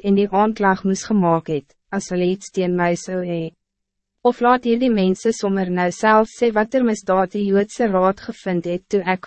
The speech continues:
voor hulle was. Of miskien was dit oor hierdie eenstelling wat ek uitgeroep het toe ek in hulle midde gestaan het, "Ek staan vandaag hier voor julle tereg omdat ek aan die opstanding van die dooies glo."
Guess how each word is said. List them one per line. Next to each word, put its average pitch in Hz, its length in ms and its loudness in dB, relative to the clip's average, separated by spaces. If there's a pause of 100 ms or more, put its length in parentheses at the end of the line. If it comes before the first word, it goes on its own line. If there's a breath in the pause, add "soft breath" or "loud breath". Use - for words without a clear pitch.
voor 208 240 2
hulle 170 160 -2
was. 160 320 -8 (800)
Of 262 180 0
miskien 262 460 -2
was 196 240 0
dit 202 160 -4
oor 214 160 2
hierdie 226 260 0 (120)
eenstelling 196 580 2
wat 185 160 -2
ek 214 240 -4
uitgeroep 220 640 0
het 180 240 -4
toe 226 160 2
ek 190 240 0
in 196 80 2
hulle 185 160 2
midde 220 320 2
gestaan 185 560 -2
het, 139 160 -6 (260)
"Ek 185 160 -2
staan 247 320 0
vandaag 190 460 2
hier 190 260 -2
voor 214 220 2
julle 202 180 0
tereg 196 460 0
omdat 185 320 -2
ek 185 220 -8
aan 196 140 2
die 196 140 -2
opstanding 185 640 -2
van 190 140 -2
die 185 100 -4
dooies 180 480 -2
glo." 175 380 -8